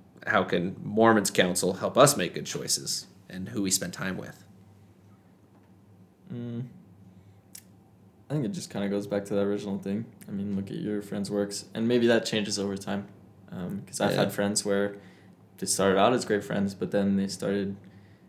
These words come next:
Speaker 2: doing things, and you just gotta kinda distance yourself from that. That doesn't mean you distance them. I still talk to a lot of my friends, um, but I,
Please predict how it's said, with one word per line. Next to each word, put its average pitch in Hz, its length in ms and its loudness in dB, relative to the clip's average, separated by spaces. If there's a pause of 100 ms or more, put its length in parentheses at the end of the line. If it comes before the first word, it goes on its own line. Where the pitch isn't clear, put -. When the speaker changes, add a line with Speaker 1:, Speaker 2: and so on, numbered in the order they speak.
(120)
Speaker 2:
doing 98 220 0
things, 104 280 -2
and 98 140 2
you 95 80 0
just 98 200 -4
gotta 98 360 2 (1500)
kinda 104 220 2
distance 104 420 -2
yourself 92 300 -4
from 98 120 -4
that. 92 200 -4
That 113 120 0
doesn't 135 220 2
mean 113 100 4
you 107 80 2
distance 101 400 0
them. 123 240 -2
I 104 80 0
still 104 260 -2
talk 101 260 -4
to 104 140 -4
a 98 40 0
lot 98 140 2
of 101 60 0
my 101 120 0
friends, 101 500 0 (160)
um, 104 440 -4 (680)
but - 180 -2
I, 104 280 -4